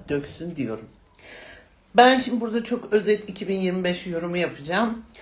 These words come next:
Sizler danışmanlık olarak iki bin yirmi beş tarot yorumu aldığınızda neler anlatıyorum? Önce bir liste yapıyorsunuz.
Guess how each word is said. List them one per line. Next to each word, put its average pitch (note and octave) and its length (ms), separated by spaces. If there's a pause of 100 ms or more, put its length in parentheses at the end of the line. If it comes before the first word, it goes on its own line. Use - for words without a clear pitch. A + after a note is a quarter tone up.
(560)
Sizler A3+ 800
danışmanlık F3 680
olarak D3+ 380
iki D#3 220
bin E3 60
yirmi D#3 280
beş D#3 400
tarot D#3+ 420
yorumu C#3+ 280
aldığınızda C#3+ 680
neler D#3+ 320
anlatıyorum? C#3+ 760
Önce G3 320
bir F#3 60
liste E3+ 380
yapıyorsunuz. C3 840